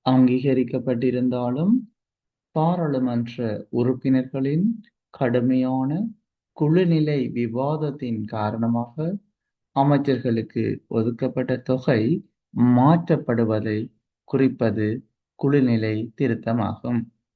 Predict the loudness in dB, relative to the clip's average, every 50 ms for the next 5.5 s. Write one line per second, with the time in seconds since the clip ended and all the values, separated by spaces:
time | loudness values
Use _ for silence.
0 | _ _ _ _ _ _ _ _ _ _ _ _ _ _ _ _ _ _ _ _
1 | _ _ _ _ _ _ -2 0 2 4 4 4 4 4 2 2 2 2 0 0
2 | -2 -4 -4 -4 -4 -2 -2 -4 -4 -4 -2 0 0 2 0 0 0 -2 -2 0
3 | 0 -2 -2 -4 -8 -10 -16 _ _ _ _ _ _ _ _ _ _ _ _ -2
4 | 0 0 0 0 0 -2 -2 -4 -4 -4 -4 -4 -4 -4 -4 -6 -4 -4 -4 -4
5 | -4 -4 -4 -4 -2 -2 -2 -2 -2 -2